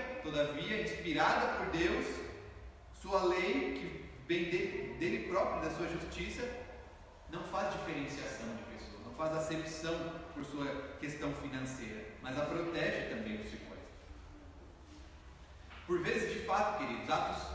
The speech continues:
violentos, eles podem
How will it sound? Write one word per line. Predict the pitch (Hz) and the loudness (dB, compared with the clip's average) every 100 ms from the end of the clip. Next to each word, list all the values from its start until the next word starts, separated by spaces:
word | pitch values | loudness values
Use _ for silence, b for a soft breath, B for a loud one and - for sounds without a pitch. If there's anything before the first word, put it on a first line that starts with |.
| - - | -4 -2
violentos, | 202 165 139 - 240 - - - - - - | 0 2 4 2 0 -2 -4 -6 -10 -12 -6
eles | 170 165 - | -4 -4 -6
podem | 196 202 202 202 196 202 | -2 0 0 0 -2 -6